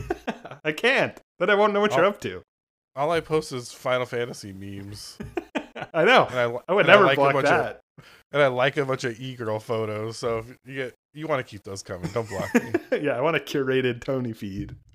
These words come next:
Speaker 2: Have you seen VTubers yet?
Speaker 1: What do you mean?
Speaker 2: VTubers. It's, like, the biggest thing right now. Virtual
Speaker 1: Oh, yeah, yeah,
Speaker 2: YouTube.
Speaker 1: of course.
Speaker 2: I just, like, I just stumbled into 'em, bro.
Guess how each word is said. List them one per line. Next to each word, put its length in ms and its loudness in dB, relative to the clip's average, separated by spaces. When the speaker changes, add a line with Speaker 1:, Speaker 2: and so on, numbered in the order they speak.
Speaker 2:
Have 160 -4
you 160 0
seen 320 -6
VTubers 720 -4
yet? 300 -2
Speaker 1:
What 120 -14
do 40 -12
you 60 -14
mean? 180 -18
Speaker 2:
VTubers. 840 -6
It's, 140 -10
like, 160 -2
the 100 -6
biggest 400 -4
thing 140 -4
right 120 0
now. 140 -4
Virtual 480 -6
Speaker 1:
Oh, 80 2
yeah, 160 -4
yeah, 80 0
Speaker 2:
YouTube. 60 -2
Speaker 1:
of 140 -8
course. 480 -14
Speaker 2:
I 140 0
just, 360 -4
like, 220 -4
I 140 4
just 240 -4
stumbled 400 -4
into 240 -4
'em, 100 -6
bro. 320 0